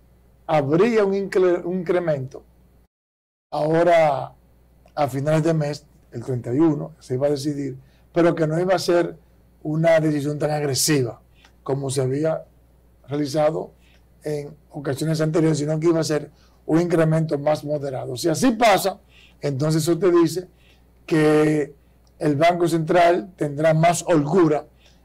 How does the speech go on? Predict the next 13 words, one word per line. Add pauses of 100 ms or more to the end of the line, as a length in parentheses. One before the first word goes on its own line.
(100)
en
lo
que
tiene
que
ver
con
la
política
monetaria (320)
y
podrá (340)
incidir